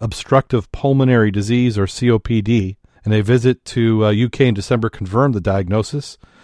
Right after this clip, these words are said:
Graham was put on an inhaler to reduce airway constriction, referred to U K's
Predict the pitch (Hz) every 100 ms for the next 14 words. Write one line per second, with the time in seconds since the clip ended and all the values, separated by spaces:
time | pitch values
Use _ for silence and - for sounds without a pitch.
0 | _ - 113 120 104 - 131 117 117 101
1 | 98 127 127 135 120 - 101 95 120 127
2 | - _ _ - 120 120 - 104 - 131
3 | - 113 104 - 123 120 107 117 104 113
4 | - 127 117 104 -